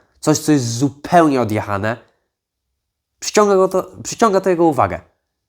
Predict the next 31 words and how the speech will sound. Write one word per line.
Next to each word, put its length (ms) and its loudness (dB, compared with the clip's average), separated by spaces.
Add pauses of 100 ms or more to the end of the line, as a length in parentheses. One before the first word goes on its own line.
(500)
Więc 120 -6
jeśli 520 -2 (720)
marketujesz 720 0
cokolwiek, 540 -2 (380)
chcesz, 260 -2
żeby 200 -2
miało 240 0
to 180 -2
trochę 260 -2
większy 280 -4
rozgłos, 380 -2 (160)
to 100 -6
pomyśl 340 0
o 100 -6
tym, 180 -6 (180)
czy 80 -6
jesteś 200 -4
w 40 -10
stanie 220 -2
zrobić 320 -2
coś 200 -4 (240)
lekko 360 0
szalonego, 640 0 (500)
za 140 2
co 280 2
niektórzy 400 0
ludzie 240 0
mogą 260 0
Cię 140 -2
nawet 240 -2
znielubić 640 0